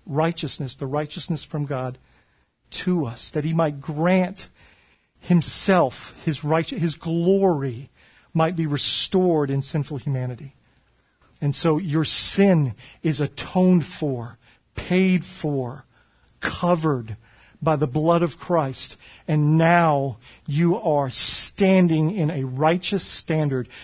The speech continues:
The, the perfect obedience record of Christ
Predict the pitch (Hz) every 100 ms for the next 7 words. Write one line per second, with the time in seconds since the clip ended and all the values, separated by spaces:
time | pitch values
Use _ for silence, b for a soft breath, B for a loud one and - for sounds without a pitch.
0 | B 143 156 202 147 143 - 196 190 196
1 | 196 - b b 170 135 120 185 175 175
2 | 156 139 160 - 165 143 - - 165 139
3 | - -